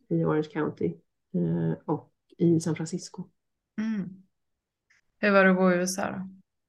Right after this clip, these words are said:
Speaker 2: Vad tyckte du om det?
Speaker 1: Men jag tyckte om det.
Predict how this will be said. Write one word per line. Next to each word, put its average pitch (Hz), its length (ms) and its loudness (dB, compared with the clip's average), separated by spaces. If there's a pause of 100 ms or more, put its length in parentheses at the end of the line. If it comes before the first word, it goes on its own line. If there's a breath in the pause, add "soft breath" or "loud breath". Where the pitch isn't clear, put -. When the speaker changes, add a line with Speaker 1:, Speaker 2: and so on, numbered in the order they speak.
(160)
Speaker 2:
Vad 185 140 -4
tyckte 185 240 -6
du 190 60 -2
om 185 100 0
det? 196 180 -4 (1200)
Speaker 1:
Men 220 140 6
jag 185 260 6
tyckte 330 240 4
om 160 220 8
det. 277 240 6